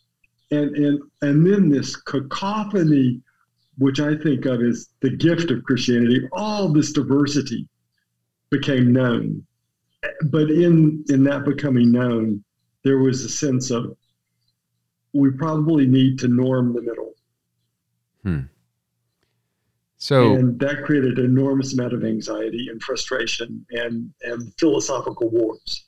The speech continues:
Speaker 2: Yeah, yeah. Well, it seems like that still is the case. We haven't learned anything,
Speaker 1: Yeah.
Speaker 2: right? Um, <laughs>
Speaker 1: Yeah.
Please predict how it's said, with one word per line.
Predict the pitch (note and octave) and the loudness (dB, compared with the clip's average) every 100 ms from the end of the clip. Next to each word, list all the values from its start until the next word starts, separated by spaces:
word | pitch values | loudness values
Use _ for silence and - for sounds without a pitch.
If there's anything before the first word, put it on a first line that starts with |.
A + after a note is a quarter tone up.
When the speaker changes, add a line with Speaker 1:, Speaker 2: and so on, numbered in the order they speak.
| _ G2 | _ -2
Speaker 2:
Yeah, | E2+ C2 C#2+ _ _ | 0 0 -6 _ _
yeah. | F2+ C#2 D2+ | -8 -6 -6
Well, | D2+ | -6
it | C2 | -6
seems | - D#2+ C#2 | -4 -4 -2
like | C#2 _ - | -6 _ -6
that | E2 D#2 | -4 -4
still | - - D2+ | -6 -4 -2
is | C2 - | -2 -6
the | - | -4
case. | D2+ A1 - - - | -4 -4 -8 -10 -2
We | |
haven't | F#2 E2 | 0 0
learned | E2 E2+ | 0 0
anything, | C#2 C2 B1 C3 | -2 -4 -2 0
Speaker 1:
Yeah. | B2+ - - _ - | 0 -2 -10 _ -6
Speaker 2:
right? | E2+ D2+ | -4 -2
Um, | A2 D#2+ - | -4 -4 -4
<laughs> | |
Speaker 1:
Yeah. | C3+ C3 | -6 -4